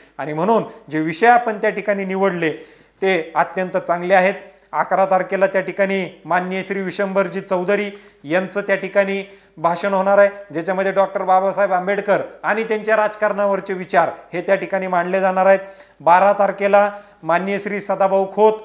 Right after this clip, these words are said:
जे, म, राज्यमंत्री होते महाराष्ट्र सरकारमध्ये, ते डॉक्टर बाबासाहेब आंबेडकर आणि त्यांचे ग्रामीण धोरण याच्यावरती ते बोलणार आहेत.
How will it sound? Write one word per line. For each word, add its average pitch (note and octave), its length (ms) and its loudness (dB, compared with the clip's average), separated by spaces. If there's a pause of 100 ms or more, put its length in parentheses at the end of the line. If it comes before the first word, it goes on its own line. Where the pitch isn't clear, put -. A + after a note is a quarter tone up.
(340)
जे, F#3+ 480 2 (100)
म, D#3+ 200 -6 (420)
राज्यमंत्री G3+ 580 0
होते G3 220 -4
महाराष्ट्र G3 460 -2
सरकारमध्ये, G3+ 680 0 (360)
ते F#3+ 160 0
डॉक्टर G3 320 2
बाबासाहेब G3 520 2
आंबेडकर G3+ 440 0
आणि F#3+ 200 0
त्यांचे G3 300 -6
ग्रामीण F#3 420 -4
धोरण F#3+ 320 2 (320)
याच्यावरती G3+ 520 2
ते G3 140 -4
बोलणार G3 360 2
आहेत. G3 120 2